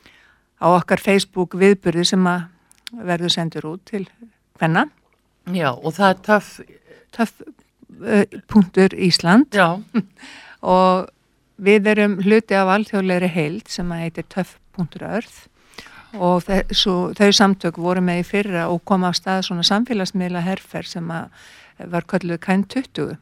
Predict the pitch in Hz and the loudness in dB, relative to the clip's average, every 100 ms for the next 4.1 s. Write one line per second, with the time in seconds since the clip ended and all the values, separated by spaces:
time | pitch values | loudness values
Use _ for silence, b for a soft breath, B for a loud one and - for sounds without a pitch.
0 | _ _ 175 151 123 107 B B - 165 | _ _ -4 -4 -4 -10 B B -12 -6
1 | 165 160 180 180 180 180 180 180 175 180 | -4 0 2 2 0 -2 -2 -4 -4 -4
2 | 175 - - 180 220 - 220 175 175 - | -6 -8 -6 -4 -4 0 0 0 -4 -8
3 | 175 170 175 175 180 180 - 185 220 214 | -8 -10 -8 -8 -6 -8 -6 -4 -2 -2